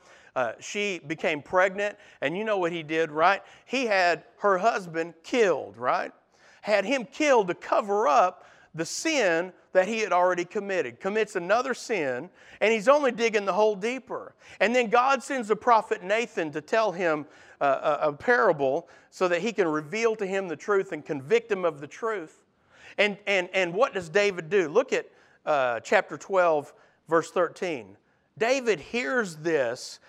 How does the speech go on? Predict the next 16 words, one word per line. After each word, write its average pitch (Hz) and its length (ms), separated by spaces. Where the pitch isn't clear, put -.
He's 202 180
confronted 240 720
with 196 380
his 196 200
great 190 360
sin, 175 500
and 180 120
he 190 80
cries 208 380
out, 196 180
"I 185 160
have 170 240
sinned 262 760
against 185 440
the 190 100
Lord." 123 600